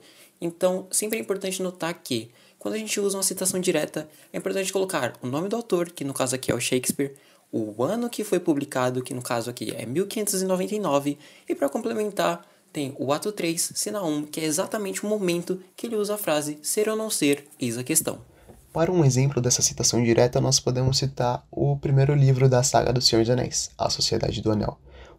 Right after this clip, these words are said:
Speaker 2: onde, pra dar um conselho ao seu amigo, Gandalf, ele cita a seguinte frase:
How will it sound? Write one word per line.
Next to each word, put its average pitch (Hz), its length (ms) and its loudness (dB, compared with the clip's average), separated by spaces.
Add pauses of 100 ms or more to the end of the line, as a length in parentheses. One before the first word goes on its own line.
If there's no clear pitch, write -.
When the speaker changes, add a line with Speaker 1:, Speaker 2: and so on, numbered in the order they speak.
Speaker 2:
onde, 127 240 4
pra 135 200 6
dar 135 160 8
um 160 80 6
conselho 139 560 0
ao 135 60 4
seu 127 180 2
amigo, 135 520 2
Gandalf, 123 440 4
ele 127 160 2
cita - 240 0
a 123 40 2
seguinte 127 380 0
frase: - 460 0